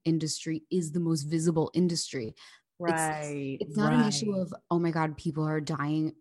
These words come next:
Speaker 1: because of entertainment." It's like you said, people are dying because of industry. And when it's somebody who works,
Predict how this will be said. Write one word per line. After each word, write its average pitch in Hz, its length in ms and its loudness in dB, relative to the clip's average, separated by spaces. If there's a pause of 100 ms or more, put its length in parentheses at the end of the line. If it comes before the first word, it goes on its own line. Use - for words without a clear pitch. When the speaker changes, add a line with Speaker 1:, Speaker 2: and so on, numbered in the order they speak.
Speaker 1:
because 151 260 -4
of 151 80 -4
entertainment." 147 760 -2
It's - 380 -6
like 165 200 0
you 165 60 -2
said, 151 260 -2
people 160 220 0
are 156 80 2
dying 147 240 0
because 143 300 -2
of 143 80 -6
industry. - 640 -4
And 175 180 2 (300)
when 180 180 4
it's - 160 -2
somebody 170 380 0
who 170 160 4
works, 151 480 -2